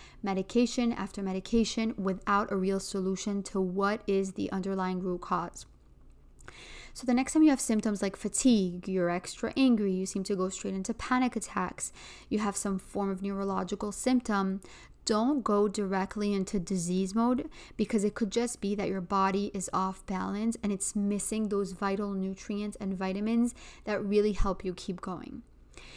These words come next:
So back to vitamins and nutrients, we said that one thing could be off, like magnesium, and then it affects the body's multiple functions. Specifically, magnesium is responsible for regulating more than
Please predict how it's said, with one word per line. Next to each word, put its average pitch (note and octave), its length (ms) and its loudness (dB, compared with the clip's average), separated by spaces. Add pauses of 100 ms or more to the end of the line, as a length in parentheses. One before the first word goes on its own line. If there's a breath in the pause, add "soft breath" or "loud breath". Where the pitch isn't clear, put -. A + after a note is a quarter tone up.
(280 loud breath)
So A#3 120 4
back A3+ 280 8
to C#4+ 120 2
vitamins A3+ 380 4
and F#3+ 120 2
nutrients, F#3+ 560 -2
we G3 80 -2
said G3 180 -2
that G3 140 -2
one B3 400 6
thing G#3 500 4
could G3+ 220 0
be F#3+ 160 -4
off, - 460 -4
like G3 240 0
magnesium, G#3+ 760 4 (220)
and G#3 120 4
then G3+ 140 4
it G3 80 2
affects G3+ 360 -2
the G3+ 120 -2
body's F#3+ 420 0
multiple F#3 380 -4
functions. - 640 -4 (380 loud breath)
Specifically, A3 800 0
magnesium G3 540 0
is F#3+ 100 -4
responsible F#3+ 480 -4
for G3 180 -8
regulating G3 640 -2
more G3+ 160 0
than G3 220 -2